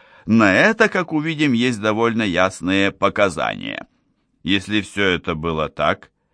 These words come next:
то верхние земледельческие скифы, днепровские славяне, еще тогда начали заселять область Оки и двигаться к Нижегородской Волге.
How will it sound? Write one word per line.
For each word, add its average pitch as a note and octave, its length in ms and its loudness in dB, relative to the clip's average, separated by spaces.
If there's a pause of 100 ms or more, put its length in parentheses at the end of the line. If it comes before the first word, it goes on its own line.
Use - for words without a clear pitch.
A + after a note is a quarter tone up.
(380)
то B2 120 6
верхние D#3+ 640 0
земледельческие A2 1120 -4
скифы, G2+ 640 -4 (560)
днепровские B2 760 0
славяне, G2+ 600 -2 (460)
еще F#2 340 0
тогда G#2 420 0
начали G2 520 0
заселять F2 540 -2
область E2+ 500 -4
Оки F#2 560 -2 (480)
и A2+ 140 4
двигаться B2+ 680 4
к - 180 -18
Нижегородской A2 880 2
Волге. G2+ 540 0